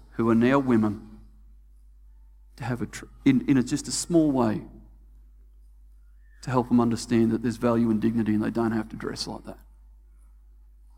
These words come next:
They don't have to act like that. They don't have to engage in that. They have far more value than that. And they can walk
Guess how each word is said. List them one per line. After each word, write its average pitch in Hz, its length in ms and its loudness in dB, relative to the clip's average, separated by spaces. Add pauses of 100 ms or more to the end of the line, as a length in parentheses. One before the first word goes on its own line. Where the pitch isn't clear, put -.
(140)
They 104 80 -2
don't 120 160 4
have 113 160 0
to - 160 -2
act 123 160 -2
like 127 160 0
that. 147 240 2
They 104 100 -2
don't 113 120 0
have 110 120 -2
to 117 80 -4
engage 120 520 4
in 147 80 4
that. 160 160 2 (1040)
They 110 80 0
have 117 120 2
far 135 300 4
more 127 180 4
value 135 440 2
than 156 180 2
that. 180 160 2 (2250)
And 110 160 -2
they 131 100 4
can 113 240 0
walk 139 340 0